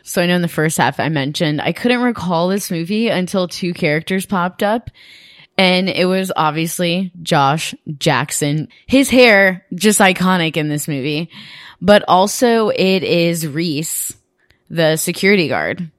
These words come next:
So, like, I don't know why she stands out. She's in this one. She's in the second one. I like her in this.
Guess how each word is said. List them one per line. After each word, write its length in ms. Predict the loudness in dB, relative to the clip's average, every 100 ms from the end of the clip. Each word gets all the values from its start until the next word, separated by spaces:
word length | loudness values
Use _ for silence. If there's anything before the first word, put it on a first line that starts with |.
| _ _ _ _
So, 320 | 0 4 6
like, 320 | 4 2 0 2
I 120 | 2
don't 140 | 2
know 100 | 0
why 400 | 2 4 4 4
she 260 | 2 0 -2
stands 460 | -2 0 0 0 2
out. 240 | 2 0
She's 240 | -2 -4
in 100 | -4
this 240 | -2 -4 -2
one. 220 | -4 -2
She's 260 | -4 -4 -2
in 120 | -4
the 60 |
second 420 | -2 -2 0 0 0
one. 360 | 0 0 -2 -6 -14 -4
I 160 | 2 2
like 300 | 2 0 0
her 180 | -2 0
in 100 | 0
this. 360 | 0 -2 -4